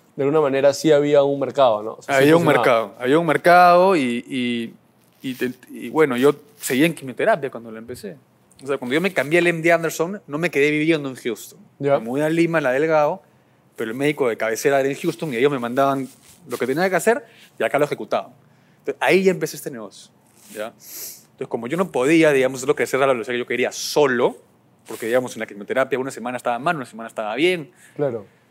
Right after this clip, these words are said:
Speaker 2: Eh, mi enamorada, y socia Isabela,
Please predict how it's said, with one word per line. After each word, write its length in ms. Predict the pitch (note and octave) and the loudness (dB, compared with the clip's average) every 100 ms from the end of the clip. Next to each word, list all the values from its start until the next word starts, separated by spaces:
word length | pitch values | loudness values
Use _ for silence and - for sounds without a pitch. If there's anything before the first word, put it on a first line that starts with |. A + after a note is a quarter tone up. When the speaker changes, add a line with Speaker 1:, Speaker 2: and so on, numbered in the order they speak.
| _ _ _ - | _ _ _ -2
Speaker 2:
Eh, 560 | C3+ A#2+ A#2 A#2 A2+ - | 0 0 0 -4 -6 -10
mi 100 | C#3 | -10
enamorada, 400 | A#2+ A#2+ C3+ D3+ | -6 0 4 6
y 40 | D#3 | 4
socia 160 | D#3 | 4
Isabela, 560 | D3 D3 D#3 C#3+ D3+ - | 2 6 6 6 4 0